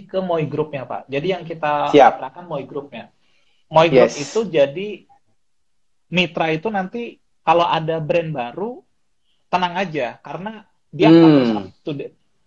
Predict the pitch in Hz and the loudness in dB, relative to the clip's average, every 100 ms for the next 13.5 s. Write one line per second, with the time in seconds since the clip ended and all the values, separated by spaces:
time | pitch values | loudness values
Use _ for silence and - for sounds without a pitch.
0 | _ 139 139 135 127 143 127 139 139 147 | _ -6 -2 -2 -2 -8 -4 -4 -4 -2
1 | 139 139 139 127 123 123 156 175 156 120 | 2 2 0 -2 -4 -4 -6 -6 -8 -10
2 | - 117 - 117 - 107 107 104 - _ | -10 -12 -10 -10 -8 -10 -10 -12 -20 _
3 | _ _ _ _ _ _ _ 151 131 147 | _ _ _ _ _ _ _ 4 6 6
4 | 214 196 233 226 185 165 160 156 233 202 | 4 2 2 0 -2 0 2 4 2 -2
5 | 143 147 139 139 127 139 131 _ _ _ | -4 -4 -4 -4 -4 -6 -10 _ _ _
6 | 143 131 131 143 139 127 123 139 - 180 | -8 -6 -6 -8 -6 -6 -8 -8 -4 0
7 | 196 151 - _ 135 - 202 196 151 139 | 0 -2 -6 _ -8 -4 -6 -6 -12 -12
8 | 143 147 143 - 143 135 139 139 139 135 | -10 -10 -14 -18 -6 0 2 2 -2 -2
9 | 139 139 135 143 139 131 131 131 120 123 | -6 -6 -8 -2 2 2 2 -2 -4 -4
10 | 123 123 - 127 127 123 123 120 120 196 | -6 -8 -18 -18 -12 -12 -12 -14 -4 2
11 | 214 190 180 185 147 220 - 202 175 123 | 4 4 4 -2 -4 -4 0 2 2 -2
12 | 110 110 - 101 - - 101 107 131 123 | -6 -10 -14 -18 -18 -14 -14 -10 -10 -2
13 | 113 151 - 147 | 2 2 6 6